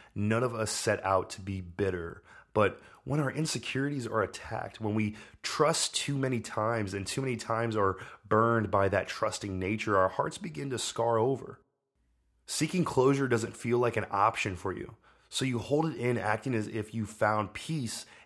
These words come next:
and are okay with just leaving the relationship on negative terms to save yourself the grief of trying again. Does this sound familiar?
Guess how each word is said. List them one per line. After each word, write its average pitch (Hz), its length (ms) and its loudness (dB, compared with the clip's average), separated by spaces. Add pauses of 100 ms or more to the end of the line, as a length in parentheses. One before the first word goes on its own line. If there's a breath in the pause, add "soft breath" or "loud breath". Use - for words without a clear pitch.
and 113 160 2
are 104 180 6
okay 135 560 2
with 117 200 -4
just 110 280 -6
leaving 110 360 -2
the 107 80 -2
relationship 107 680 -4
on 101 160 -2
negative 104 300 -6
terms 110 580 2 (440 soft breath)
to 107 100 -8
save 117 260 -2
yourself 107 340 0
the 101 80 -6
grief 98 400 -4
of 90 80 -14
trying 92 360 -2
again. 92 420 -6 (880)
Does 95 120 -4
this 104 100 -4
sound 107 240 2
familiar? 107 420 -4